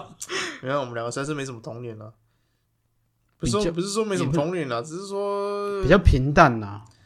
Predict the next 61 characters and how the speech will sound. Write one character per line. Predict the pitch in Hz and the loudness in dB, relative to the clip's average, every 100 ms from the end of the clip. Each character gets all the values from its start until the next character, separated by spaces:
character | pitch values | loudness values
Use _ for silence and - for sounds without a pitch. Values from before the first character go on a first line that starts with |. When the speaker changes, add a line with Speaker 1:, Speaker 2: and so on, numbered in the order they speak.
| _ - | _ -14
Speaker 1:
哎 | 120 | -10
呀。 | 113 107 110 | -10 -10 -4
Speaker 2:
你 | 143 | 4
要， | - | 4
你 | 208 160 | 6 6
要 | 196 | 8
真 | - 214 | 8 6
的 | 208 | 6
拿 | 165 151 | 6 10
出 | 185 | 10
来 | |
讲， | 160 127 104 | 8 4 -2
好 | 120 | 2
像 | 226 | 4
也 | 143 | 6
没 | 151 | 4
有 | |
特 | 131 143 | 4 2
别 | 127 120 | 2 -2
可 | 117 151 | -4 -2
以 | 120 | -2
拿 | 113 | -2
出 | 113 | 0
来 | 120 135 | 0 0
讲。 | |
Speaker 1:
我 | |
蛮， | 131 | -4
我 | |
蛮 | 127 143 | -2 0
失 | - 170 | 0 2
望， | 175 170 | 2 0
就 | 165 160 | -4 -4
是 | |
说， | 165 165 160 170 165 _ _ _ _ - - _ _ - | -4 -4 -4 -10 -18 _ _ _ _ -20 -20 _ _ -6
就 | 165 | -4
是 | |
亲 | 165 165 | -2 -2
戚 | 156 165 | -2 -2
跟 | 156 | 0
我 | 135 117 - | 0 -4 -6
年 | 120 | -8
纪 | 135 143 | -6 -8
很 | 117 104 | -8 -10
像， | 110 135 117 | -8 -6 -6
然 | 110 | -8
后 | 123 131 | -10 -8
过 | - 131 | -6 -6
年 | 113 110 | -6 -8
之 | 123 | -6
后 | 123 | -4
可 | 123 | -6
以 | |
去 | 117 | -8
做 | 120 127 | -6 -4
一 | |
件 | 127 | -4
很 | 113 | -6
荒 | 110 117 117 | -10 -10 -8
唐 | 117 107 | -10 -10
的 | 107 | -16
事， | 107 107 | -16 -18